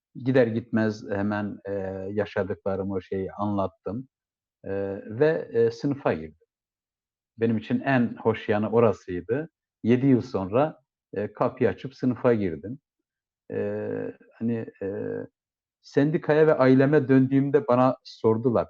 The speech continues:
Çünkü o gün sekiz saat dersim vardı. Haftada da yirmi sekiz saat dersim vardı. Yani toplam en fazla otuz saat girebiliyorduk ki ağır bir, e, şey ve ağır bir ders programı. E, yedi yıl sonra da girdi, e,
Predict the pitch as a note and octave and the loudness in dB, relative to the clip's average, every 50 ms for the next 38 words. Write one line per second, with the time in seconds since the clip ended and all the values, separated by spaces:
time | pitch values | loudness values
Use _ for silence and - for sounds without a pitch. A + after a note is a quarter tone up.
0 | - - G#2 - A#2+ A2+ A#2 A#2 A2+ - C3 A2+ A#2 C#3+ C3 - A#2+ G#2+ G2+ - | -8 -6 -4 -2 0 0 0 -2 -2 -2 -4 -4 -4 -6 -2 2 2 2 2 2
1 | _ - F#2+ F2+ - - G#2+ G2 F#2+ F#2 F#2+ G2 G2+ A2+ D3+ F3+ F3+ - _ _ | _ -2 -2 -2 -2 -4 -6 -4 -4 -2 -2 -2 0 0 0 -2 -2 -6 _ _
2 | _ _ _ - - - - - C3 D3+ F#3+ F3 D#3 C3+ B2+ B2 B2+ B2+ - - | _ _ _ -2 -2 0 0 -2 0 0 2 2 4 4 4 4 4 4 2 0
3 | C3 C3+ A2+ - - - G#2+ F#2+ F#2+ - _ - F#2 E2+ - - G2 F#2 F#2 F2 | -2 0 -2 -4 -2 0 0 0 0 -2 _ -4 -4 -4 -6 -8 -8 -6 -6 -6
4 | E2+ E2+ F#2+ F#2 F2+ F2 F2 G2+ G2 F#2+ - A2 G#2+ G#2 - _ _ _ _ _ | -4 -4 -4 -4 -6 -6 -6 -6 -6 -4 -4 -4 -4 -4 -6 _ _ _ _ _
5 | - A#2 B2 - - A#2+ G#2+ G2 A2 G#2+ G#2+ - - - - A#2+ A2 G#2+ G#2 - | -2 -2 0 0 0 0 0 2 0 0 0 -2 -8 -4 0 2 2 2 2 0
6 | - A2 G2+ G#2 G2 F#2+ G#2 A2+ B2+ D3 F3 G3+ - - - - G#2+ A#2 B2 B2+ | -2 0 0 0 0 0 2 2 2 2 0 -2 -2 -2 0 2 2 4 4 4
7 | A#2+ A2 F#2 G2 F#2 F2 - - _ _ _ _ _ _ _ _ _ _ _ - | 2 0 -2 -2 -4 -4 -6 -10 _ _ _ _ _ _ _ _ _ _ _ -6
8 | F#2 F#2 F#2 F2 F2+ - - A#2 C3+ D#3 D3+ A2+ A2+ A2+ - - _ _ _ _ | -4 -4 -4 -6 -8 -2 0 2 2 2 0 0 0 0 -2 -6 _ _ _ _
9 | - G#2+ A2+ A#2 A2+ G2 F#2+ G2 F#2 F2+ - G2+ F2 G2 G#2 F#2+ - - - - | 0 2 2 2 2 0 -2 -4 -4 -4 -6 -6 -4 -2 -2 -2 -4 -8 -6 -4
10 | G2 F#2+ E2+ G2+ A#2 D3+ F3 F#3 - _ _ _ _ _ _ - - F#2 F#2+ F#2 | -4 -2 -2 -2 -4 -4 -6 -8 -10 _ _ _ _ _ _ -8 -6 -4 -4 -2
11 | F2+ G2 A2+ A#2 A#2 C#3 C#3 B2+ C3 - - A#2 A2 A2 G2 G#2 G2+ F#2+ A2+ A2+ | 0 0 2 2 4 4 4 4 4 2 0 2 2 2 2 2 0 2 2 2
12 | A2+ G#2 A2 G2+ G2 G2+ G#2 G#2 G2+ G2+ G2+ | 2 0 -2 -4 -4 -4 -4 -4 -4 -6 -8